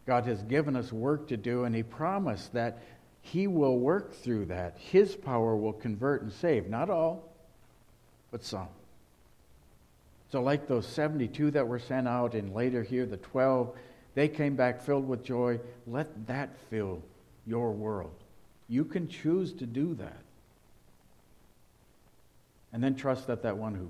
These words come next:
called you to faith, that provided so much joy to you now, if you would just notice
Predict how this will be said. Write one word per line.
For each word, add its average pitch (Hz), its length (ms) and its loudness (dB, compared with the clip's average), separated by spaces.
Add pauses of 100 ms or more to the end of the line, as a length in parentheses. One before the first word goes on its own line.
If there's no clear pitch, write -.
called 127 340 -6
you 131 120 -4
to 123 180 -10
faith, 120 300 -4 (280)
that 104 160 -12
provided 120 600 -2
so - 440 -4
much 104 340 -2
joy 107 320 -4
to 107 120 -8
you 101 220 -4
now, 110 360 -4
if - 120 -10
you 90 100 -6
would 85 120 -8
just 98 260 -8 (140)
notice 139 640 -2